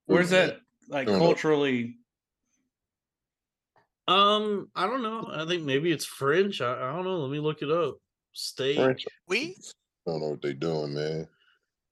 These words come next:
Speaker 3: Steak
Speaker 1: Yeah, they can't
Speaker 3: tartare.
Speaker 1: cook, they don't cook very good.
Speaker 4: They don't cook meats well.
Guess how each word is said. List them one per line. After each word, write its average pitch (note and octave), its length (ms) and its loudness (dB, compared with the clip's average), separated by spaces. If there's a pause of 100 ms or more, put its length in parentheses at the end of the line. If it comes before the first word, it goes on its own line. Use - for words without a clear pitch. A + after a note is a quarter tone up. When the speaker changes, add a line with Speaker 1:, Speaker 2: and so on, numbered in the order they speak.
(340)
Speaker 3:
Steak F#3+ 480 -4
Speaker 1:
Yeah, D3+ 200 4
they F3+ 140 2
can't D3 280 2
Speaker 3:
tartare. - 0 -
Speaker 1:
cook, C#3+ 240 -2 (280)
they F3 100 2
don't D#3+ 200 0
cook C#3+ 220 -4
very A2+ 260 -10
good. A2 360 -10 (160)
Speaker 4:
They G#3 80 0
don't F#3+ 140 -2
cook E3 180 -6
meats E3+ 320 -10
well. D#3 320 -6